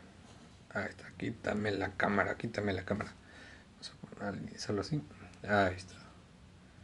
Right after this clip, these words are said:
muy estable,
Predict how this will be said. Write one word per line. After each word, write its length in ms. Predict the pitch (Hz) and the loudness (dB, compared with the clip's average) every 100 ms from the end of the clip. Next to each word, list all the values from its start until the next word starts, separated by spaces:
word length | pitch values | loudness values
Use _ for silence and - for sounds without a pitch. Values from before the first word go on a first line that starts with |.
| - - - - - - - - - - - - - - - - - - - - - - | -16 -16 -14 -14 -14 -12 -12 -12 -16 -18 -20 -20 -20 -20 -20 -20 -20 -20 -18 -20 -18 -4
muy 300 | 143 170 147 | 6 10 12
estable, 600 | 92 - 107 104 104 107 | 10 8 10 12 12 10